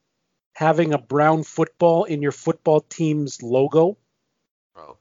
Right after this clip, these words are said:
Speaker 2: footballs are brown.
Speaker 1: I know that, but it, it's just, it, you know, it, it's, it, I just, I can't explain it, but it's just, I'm not a huge fan of that.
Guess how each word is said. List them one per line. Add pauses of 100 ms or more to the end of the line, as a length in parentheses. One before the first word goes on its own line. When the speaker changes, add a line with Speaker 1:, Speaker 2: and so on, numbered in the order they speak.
Speaker 2:
footballs
are
brown. (380)
Speaker 1:
I
know
that, (160)
but (100)
it,
it's
just, (260)
it, (3000)
you
know,
it,
it's, (960)
it,
I (460)
just,
I
can't
explain
it,
but
it's
just,
I'm
not
a
huge
fan
of
that.